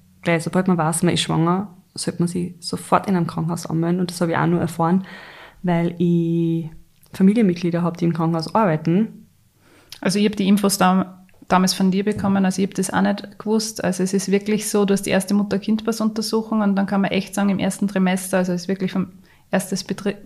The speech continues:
Speaker 2: bis dritte Monat stehen dann eigentlich die Hauptuntersuchungen an, ähm, die man machen muss.
Speaker 1: Genau, verpflichtende
Speaker 2: Genau,
Speaker 1: und es
Speaker 2: verpflicht-,
Speaker 1: gibt
Speaker 2: genau.
Speaker 1: halt dann die zusätzlichen.
Speaker 2: Und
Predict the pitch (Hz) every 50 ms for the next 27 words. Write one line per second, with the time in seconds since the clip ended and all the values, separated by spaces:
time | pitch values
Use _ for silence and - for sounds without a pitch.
0 | - - 196 - - 190 208 208 208 196 190 190 190 196 208 214 208 - - -
1 | 190 190 196 196 190 190 185 180 185 196 196 190 - - 190 - 175 185 190 -
2 | - - 233 233 226 240 233 - - 247 240 - - 233 233 226 226 - - 208
3 | 214 240 254 262 - - - - - - - - - _ - 202 208 202 202 202
4 | 196 202 202 196 196 208 196 - - - - _ _ _ - 202 208 214 185 -
5 | - - - - - - 196 196 190 170 - - - 196 196 196 190 196 240 311
6 | - - - - - - - - - - - _ - - - 196 185 175 165 165
7 | 160 165 160 - - 196 190 - - 202 208 208 208 214 202 196 190 190 190 196
8 | 190 196 226 226 220 208 - 202 202 202 196 208 202 185 170 - - - - -
9 | - - _ _ _ _ _ _ - 196 190 190 - 190 175 175 175 202 202 196
10 | 196 196 196 196 185 175 170 -